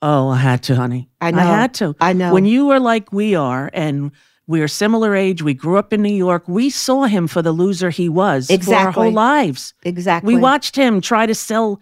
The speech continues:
Speaker 1: steaks and
Speaker 2: <laughs>
Speaker 1: gin and bad, you know, we knew he never paid his contractors. Like, there were things that the news knew about him as factual that they just decided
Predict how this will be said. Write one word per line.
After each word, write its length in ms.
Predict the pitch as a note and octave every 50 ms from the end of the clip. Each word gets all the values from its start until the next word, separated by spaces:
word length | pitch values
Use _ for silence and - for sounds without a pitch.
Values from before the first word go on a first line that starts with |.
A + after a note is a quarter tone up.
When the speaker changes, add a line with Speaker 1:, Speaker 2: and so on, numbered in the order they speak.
| _ _ _ _ -
Speaker 1:
steaks 720 | - - - - - B3 C4 C4+ A3+ D#3 _ - - - -
and 320 | D#3 D#3+ D3 C#3 B2+ - _ - F#3+ D3+ -
Speaker 2:
<laughs> 220 | D3 C#3+ E4 C4+
Speaker 1:
gin 440 | A3+ - G#3+ A#3 B3+ B3+ C4 B3 G3
and 220 | F3 E3+ B3+ - - C#4+ A#3
bad, 560 | - G3 G#3 A#3 B3 A#3 G#3 - - G#3 A3 G3+
you 100 | C#4 C#4
know, 140 | C#4 C4
we 200 | A3+ G#3 A#3+ C4 C4+
knew 280 | B3+ C4 D4 E4 E4
he 160 | D#4 B3+ C4 B3
never 240 | B3 A#3+ A3+ B3
paid 400 | A3+ - - C4 C#4+ C4+ C4 B3+
his 140 | A#3+ A3+ F#3
contractors. 840 | - - - B3+ B3+ C#4 B3+ - - A3+ G#3+ G#3 - - G3+ F3 D#3+
Like, 140 | F#3+ F#3+ F3+ - - - - _ -
there 160 | C#4 D4+ E4
were 100 | E4+ E4+
things 440 | C#4 - - C#4+ C#4+ C4+ C4+ A#3+ F#3+
that 160 | - G#3 G3+
the 80 | - G3+
news 360 | F#3+ G3 G#3+ A#3 A3+ G3 F3+
knew 400 | F3 E3 E3 F3 G3 A3 B3 B3+
about 340 | B3 G#3 - G#3+ G3+ A#3 -
him 160 | - A3 G3 D3+
as 180 | B2+ - -
factual 720 | - _ - F#3+ F#3 F#3 G3+ - - - A#3+ A3+ A#3 B3 A3
that 220 | F3 D#3+ D#3 -
they 160 | - D3+ C#3+
just 420 | C#3+ C3+ - F3+ D#3+ F3 - - -
decided 840 | - C3 - - - - D#3+ D3 F3 A3 G#3+ G#3 A3 A3 G#3+ G3